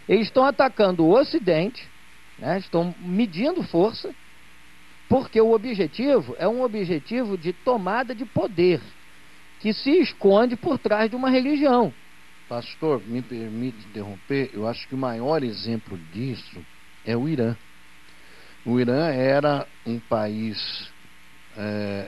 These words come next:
Speaker 2: relativamente democrático e eles conseguiram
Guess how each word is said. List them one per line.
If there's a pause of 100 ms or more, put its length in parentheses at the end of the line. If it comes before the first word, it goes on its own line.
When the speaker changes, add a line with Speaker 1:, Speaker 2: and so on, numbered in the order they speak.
(120)
Speaker 2:
relativamente (180)
democrático (840)
e
eles
conseguiram